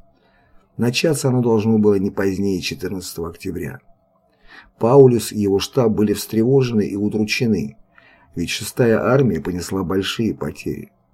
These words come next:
Один из штабистов писал в своем дневнике, что численность девяносто четвертой пехотной дивизии сократилась до пятьсот тридцати пяти человек.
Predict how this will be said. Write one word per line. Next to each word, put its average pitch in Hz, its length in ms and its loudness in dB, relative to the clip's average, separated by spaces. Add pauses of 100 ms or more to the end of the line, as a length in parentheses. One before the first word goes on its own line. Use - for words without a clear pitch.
(440)
Один 123 380 0
из 131 60 2
штабистов 131 720 0
писал 127 480 0
в - 60 -8
своем 87 260 -6
дневнике, 85 600 -6 (400)
что - 200 0
численность 127 640 0
девяносто 113 400 0
четвертой 107 520 -2
пехотной 107 560 0
дивизии 110 680 0 (340)
сократилась 123 840 0
до 104 240 0
пятьсот 107 460 -2
тридцати - 380 -4
пяти 107 280 -4
человек. 98 640 -2